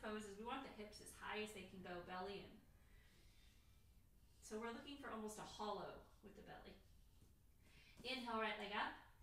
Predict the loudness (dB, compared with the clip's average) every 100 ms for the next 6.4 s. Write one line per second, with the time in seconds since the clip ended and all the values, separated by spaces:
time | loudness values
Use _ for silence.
0 | -14 -16 -4 4 6 6 6 6 6 2
1 | 2 2 4 2 0 -4 -8 -10 -14 -14
2 | -14 -14 -14 -14 -14 -14 -16 -16 -16 -16
3 | -16 -14 4 8 10 10 6 4 4 2
4 | 2 -2 -10 -16 -18 -18 -18 -18 -18 -18
5 | -16 -16 -10 2 6 6 8 8 8 6
6 | 6 6 4 0